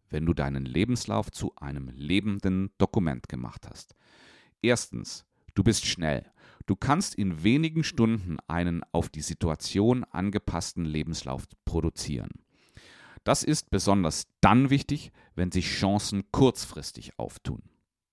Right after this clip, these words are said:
Zweitens, du hast einen Lebenslauf in herausragender, authentischer Qualität. Die Inhalte unterstützen deine Ziele, der Stil ist auf deine Persönlichkeit abgestimmt und so bringst du dich ins Gespräch.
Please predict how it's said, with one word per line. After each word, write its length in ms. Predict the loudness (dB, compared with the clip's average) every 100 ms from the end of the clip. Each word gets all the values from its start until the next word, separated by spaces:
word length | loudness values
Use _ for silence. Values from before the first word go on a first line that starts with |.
| -20 _ _ _ _
Zweitens, 640 | -6 0 2 0 -4 -6 -10 -18 -6
du 200 | 0 2
hast 320 | 2 -2 -2 -2
einen 240 | -2 -2
Lebenslauf 720 | 0 0 0 -4 -4 -4 -6 -8
in 100 | -8
herausragender, 1160 | -4 -6 -4 -2 0 -2 -4 -2 -2 -4 -4 -2
authentischer 680 | -4 -2 -4 -2 -2 -4
Qualität. 680 | -4 -4 -6 -4 -6 -8 -12 -20 -20 -20 _ -14
Die 100 | 0
Inhalte 600 | 4 4 4 4 2 0
unterstützen 720 | -2 -6 -6 -6 -6 -6 -6 -4
deine 300 | -4 -6 -4
Ziele, 440 | 0 2 2 0 -6 -20 -10 -6
der 100 | -6
Stil 420 | -4 0 0 2
ist 220 | 0 0
auf 160 | -2 -2
deine 220 | -4 0
Persönlichkeit 800 | -2 4 6 6 4 2 0 2
abgestimmt 600 | -2 -2 -2 0 -2 -4 -16 -20 -10 -6
und 220 | -6 -8
so 400 | 4 8 8 8 _ -8 -2
bringst 320 | 2 2 2
du 60 | 0
dich 180 | 2 0
ins 160 | -2
Gespräch. 640 | -4 -2 -4 -6 -12 -20